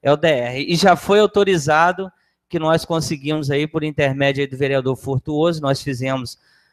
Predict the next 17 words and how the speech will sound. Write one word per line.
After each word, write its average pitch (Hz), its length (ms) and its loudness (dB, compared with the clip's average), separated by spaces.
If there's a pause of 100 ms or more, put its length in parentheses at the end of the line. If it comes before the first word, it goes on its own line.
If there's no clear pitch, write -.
(160)
as, 123 500 2
os 120 300 -4
nossos 127 500 -2
ofícios, 143 640 2
as 120 60 -10
nossas 135 260 2
indicações, 139 580 -2
assinado 135 460 -2
pelos 156 320 0
onze, 160 340 0 (460)
e 170 380 2
infelizmente 160 680 2
até 160 220 2
hoje 143 280 6
não 156 400 -2
nos 143 240 -2
atendeu. 135 680 0